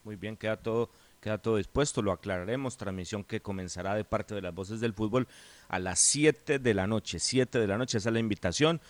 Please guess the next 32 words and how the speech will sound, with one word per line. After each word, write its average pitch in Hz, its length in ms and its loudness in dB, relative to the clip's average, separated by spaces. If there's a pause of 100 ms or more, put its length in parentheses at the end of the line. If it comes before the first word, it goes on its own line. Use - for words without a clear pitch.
(260)
tendremos 101 480 2
el 90 80 0
relato 95 360 0
de 101 60 6
don 87 160 2
Cristian 98 480 -2
Valencia, 131 460 4
el 95 100 2
nuevo 98 240 4
gol, 101 340 2
eh, 85 380 -2
de 85 120 -4
Palo 85 280 -2
Grande, 135 460 4 (320)
le 85 100 -6
enviamos 92 440 0
el 85 100 -2
saludo 90 340 0
al 90 80 0
Rey 90 140 -2
Mosquera 120 480 0
por, 82 380 -6
por 80 220 -10
quien 87 160 -8
seguimos 90 420 -4
esperando 107 540 0
y 90 140 0
hacemos 90 400 -4
votos 92 300 -6
para 82 220 -4
su 82 100 -8
recuperación, 85 720 0